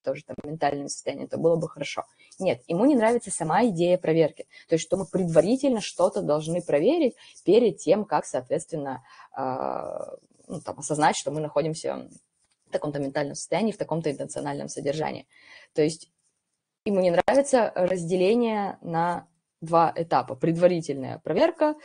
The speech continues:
соответственно, предварительное знание об окружающем мире или там пусть даже о внутреннем каком-то мире. И, соответственно, второй этап, когда мы уже формулируем там убеждения, ну и затем оно становится знанием.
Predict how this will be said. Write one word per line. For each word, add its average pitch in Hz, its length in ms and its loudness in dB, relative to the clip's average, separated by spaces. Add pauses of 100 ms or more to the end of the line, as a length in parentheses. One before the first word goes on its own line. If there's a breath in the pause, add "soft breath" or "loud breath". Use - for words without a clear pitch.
(120 loud breath)
соответственно, 214 520 -4
предварительное 202 720 -2
знание 175 480 -2
об 160 520 0
окружающем 165 680 -2
мире 151 200 -6
или 143 120 -8
там 139 180 -12
пусть 147 220 -12
даже 147 240 -8 (300 loud breath)
о 165 120 -2
внутреннем 156 480 -4
каком-то 156 400 -12
мире. 151 300 -8 (260 loud breath)
И, 226 200 2
соответственно, 180 640 0
второй 151 420 2
этап, 175 340 2
когда 147 340 -4
мы 143 180 -2
уже 143 220 -4
формулируем 139 560 -10
там - 160 -20
убеждения, 185 540 0
ну 151 120 -8
и 175 40 -10
затем 147 300 -10
оно 143 140 -14
становится 143 500 -16
знанием. 131 360 -14